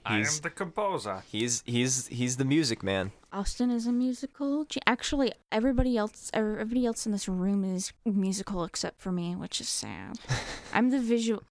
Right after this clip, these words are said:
Speaker 3: Austin
Speaker 1: I mean,
Speaker 3: and
Speaker 1: I
Speaker 3: I
Speaker 1: can't
Speaker 3: are the
Speaker 1: even play
Speaker 3: visual.
Speaker 1: an instrument, but
Speaker 2: There's a drum.
Speaker 3: In addition to tweeting at us, be, uh, sure to follow us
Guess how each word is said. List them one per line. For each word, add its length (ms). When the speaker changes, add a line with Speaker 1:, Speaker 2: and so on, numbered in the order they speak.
Speaker 3:
Austin 320
Speaker 1:
I 60
mean, 80
Speaker 3:
and 100
Speaker 1:
I 40
Speaker 3:
I 20
Speaker 1:
can't 140
Speaker 3:
are 20
the 80
Speaker 1:
even 160
play 80
Speaker 3:
visual. 140
Speaker 1:
an 40
instrument, 520
but 120
Speaker 2:
There's 140
a 60
drum. 440
Speaker 3:
In 220
addition 540
to 220
tweeting 440
at 220
us, 380
be, 240
uh, 240
sure 220
to 80
follow 480
us 400